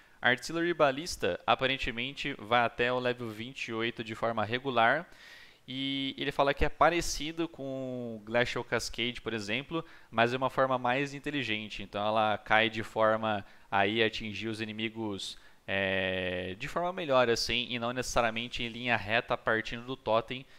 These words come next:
que é como o Glacial Cascade Totems funciona. E o Ensnaring Arrow é uma skill que você joga lá e começa a reduzir a movimentação do personagem,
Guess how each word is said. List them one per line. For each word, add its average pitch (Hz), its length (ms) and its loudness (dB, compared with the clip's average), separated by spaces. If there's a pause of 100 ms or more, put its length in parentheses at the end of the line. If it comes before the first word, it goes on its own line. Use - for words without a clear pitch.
(180)
que 131 100 0
é 120 100 6
como 123 300 -4
o 110 40 -8
Glacial 113 400 2
Cascade 117 440 -6
Totems 110 440 -6
funciona. 104 520 -8 (440)
E 165 140 -2
o 180 80 2
Ensnaring 143 640 0
Arrow 160 400 0 (300)
é 123 100 2
uma 143 180 2
skill 139 400 -2
que 147 100 -10
você 143 320 -4
joga 127 440 4
lá 135 340 2 (180)
e 135 220 -4
começa 127 540 2 (320)
a 110 460 6
reduzir 143 560 -4
a 151 60 -2
movimentação 131 580 -6
do 127 120 -4
personagem, 131 720 -2